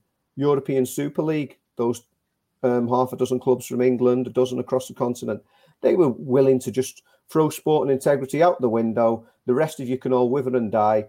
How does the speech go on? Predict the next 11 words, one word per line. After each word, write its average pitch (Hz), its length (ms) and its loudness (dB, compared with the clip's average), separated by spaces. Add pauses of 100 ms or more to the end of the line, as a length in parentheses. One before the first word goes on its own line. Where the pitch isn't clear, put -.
(160)
We'll 123 180 2
go 120 160 2
off 117 140 -6
and 117 100 -8
join 113 240 -2
our 110 160 -4
circus, 113 560 -2
and 110 120 -8
you're 107 100 -4
not 110 140 -4
invited." 113 600 -4